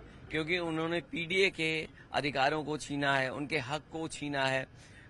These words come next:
आरक्षण के साथ खिलवाड़ हुई है, जाति गणना नहीं की है, अ, महंगाई बढ़ाई है, बेरोजगारी बढ़ाई है। मुझे उम्मीद है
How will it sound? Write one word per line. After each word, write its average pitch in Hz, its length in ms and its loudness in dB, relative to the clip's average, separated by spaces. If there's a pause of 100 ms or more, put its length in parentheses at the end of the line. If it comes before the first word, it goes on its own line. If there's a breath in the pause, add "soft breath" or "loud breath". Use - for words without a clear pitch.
आरक्षण 156 460 4
के 156 160 -2
साथ 147 180 2
खिलवाड़ 139 420 2
हुई 143 160 0
है, 139 160 0
जाति 151 300 2
गणना 156 260 2
नहीं 147 220 0
की 135 240 -4
है, 127 260 -2 (460 soft breath)
अ, 143 100 2
महंगाई 151 460 8
बढ़ाई 151 360 6
है, 147 140 6
बेरोजगारी 165 540 6
बढ़ाई 156 260 6
है। 156 100 4
मुझे 156 220 -2
उम्मीद 156 420 0
है 160 180 -2